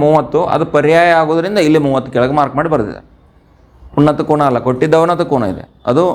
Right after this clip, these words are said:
ಮೂವತ್ತು ಆಗ್ತದೆ ಆ ಕಡೆ. ಇನ್ನು ಇನ್ನೊಂದು ಹಡಗನ್ನು ನೋಡಿದಾಗ, ಇಲ್ಲಿ ಪಿ ನಲ್ಲಿ ಬಿಂದುವಿನಲ್ಲಿ ಇರ್ತಕ್ಕಂಥ ಹಡಗನ್ನು ನೋಡಿದಾಗ ನಲವತ್ತೈದು ಡಿಗ್ರಿ, ಅದು ಕೋನ ಹೆಚ್ಚಾಯ್ತು, ಇಲ್ಲಿ ನಲವತ್ತೈದು ಡಿಗ್ರಿ ಆಗ್ತದೆ. ದೀಪಸ್ತಂಭದ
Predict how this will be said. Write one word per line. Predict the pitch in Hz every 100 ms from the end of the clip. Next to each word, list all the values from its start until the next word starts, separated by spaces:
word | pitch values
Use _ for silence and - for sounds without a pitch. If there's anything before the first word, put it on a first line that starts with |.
| -
ಮೂವತ್ತು | 127 127 127
ಆಗ್ತದೆ | 107 - 85
ಆ | 80
ಕಡೆ. | 71 - _ _ - _ - 147
ಇನ್ನು | 143 117 - - _ _ _ - - - _ -
ಇನ್ನೊಂದು | 170 190 190 190 185 175
ಹಡಗನ್ನು | 151 151 151 151
ನೋಡಿದಾಗ, | 139 120 107 - 127
ಇಲ್ಲಿ | 135 165
ಪಿ | 170 165
ನಲ್ಲಿ | 160 143
ಬಿಂದುವಿನಲ್ಲಿ | 156 156 156 147
ಇರ್ತಕ್ಕಂಥ | 131 139 143 139
ಹಡಗನ್ನು | 135 139 139
ನೋಡಿದಾಗ | 135 135 160 135 143 - _ _ - 127
ನಲವತ್ತೈದು | 131 139 139 120 120
ಡಿಗ್ರಿ, | 120 131
ಅದು | 139 156
ಕೋನ | 160
ಹೆಚ್ಚಾಯ್ತು, | 170 143 110 -
ಇಲ್ಲಿ | 104 - 123
ನಲವತ್ತೈದು | 123 120 113 104
ಡಿಗ್ರಿ | 98 123 98
ಆಗ್ತದೆ. | - 82 - - _ _ _ _ - _ - - - - - 127
ದೀಪಸ್ತಂಭದ | 170 180 185 180 175 170